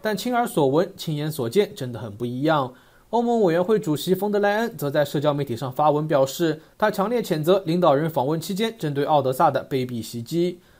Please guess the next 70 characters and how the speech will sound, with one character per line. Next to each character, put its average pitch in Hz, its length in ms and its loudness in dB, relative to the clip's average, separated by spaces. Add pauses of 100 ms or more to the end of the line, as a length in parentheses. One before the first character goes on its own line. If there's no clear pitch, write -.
(120)
在 220 120 0
这 240 120 0
个 226 80 2
充 240 180 -4
满 226 140 -2
挑 190 180 4
战 214 140 0
的 202 80 0
时 - 180 -2
刻， 190 160 0 (140)
国 147 140 0
际 151 120 -4
间 165 160 -2
的 147 100 -2
合 131 200 -2
作 165 160 0
和 151 80 -2
对 202 180 4
话 190 260 4
变 135 160 -4
得 123 60 -4
尤 120 140 0
为 127 160 2
重 165 180 -2
要。 143 300 4 (200)
全 190 160 0
球 185 140 2
的 196 80 4
领 190 140 4
导 185 160 4
人 180 160 2
和 151 160 -2
国 147 160 -2
际 185 120 -2
社 180 160 2
会 196 180 4
面 151 200 -2
临 127 100 -2
着 127 100 -2
前 139 220 -6
所 143 140 0
未 127 100 4
有 120 120 2
的 123 100 -2
考 120 220 -2
验， 147 280 0 (200)
如 202 160 0
何 214 120 4
将 226 200 0
和 202 160 2
平 196 220 0
与 135 100 -2
安 180 180 0
全 185 140 0
的 180 80 0
愿 233 200 0
景 139 200 -4
化 143 160 2
为 139 120 0
行 139 220 -6
动， 220 220 2
是 - 120 -8
当 139 160 -2
下 123 200 -2
最 165 180 2
迫 131 180 -4
切 131 140 -6
的 120 100 -4
任 135 200 -2
务。 127 340 -2